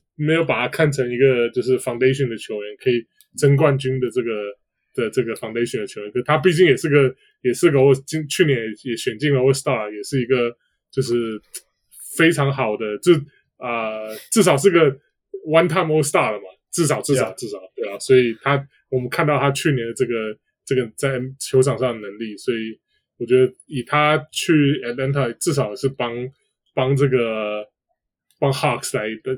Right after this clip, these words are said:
Speaker 1: 防守上面可以升级啊。<laughs>
Speaker 2: 至少他的 prime year 不会丢在一个，you know，
Speaker 1: 一直
Speaker 2: play-in level 的球队。
Speaker 1: rebuilding 的。对啊，
Speaker 2: Yeah，
Speaker 1: 或者就是，
Speaker 2: yeah，yeah。
Speaker 1: 就是可能，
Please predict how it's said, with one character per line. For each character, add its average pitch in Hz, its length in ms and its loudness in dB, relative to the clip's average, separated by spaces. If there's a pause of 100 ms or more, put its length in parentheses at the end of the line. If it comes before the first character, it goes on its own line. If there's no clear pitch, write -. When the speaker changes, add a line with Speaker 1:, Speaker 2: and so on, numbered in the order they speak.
(120)
Speaker 1:
防 135 180 2
守 127 240 2
上 135 200 -2
面 135 140 2
可 135 80 2
以 123 60 4
升 117 260 -8
级 104 240 -10
啊。 - 180 -8
<laughs> - 920 -4
Speaker 2:
至 285 160 6
少 143 240 4
他 151 100 6
的 160 200 0
prime 151 320 0
year 123 360 -4
不 120 80 -8
会 131 140 -2 (140)
丢 123 140 -4
在 117 200 -4
一 117 100 -6
个， 107 400 -8 (360)
you 135 80 -6
know， 107 200 -6
Speaker 1:
一 139 40 0
直 139 160 2
Speaker 2:
play-in 147 440 4
level 135 460 6
的 120 60 -6
球 113 180 -6
队。 110 140 -8
Speaker 1:
rebuilding - 340 -14
的。 131 60 -4
对 143 80 4
啊， 123 100 -4
Speaker 2:
Yeah， 120 80 -4
Speaker 1:
或 143 120 8
者 131 40 6
就 147 140 6
是， 147 200 4
Speaker 2:
yeah，yeah。 - 520 -10
Speaker 1:
就 143 100 0
是 131 160 4
可 135 120 -4
能， 120 380 -6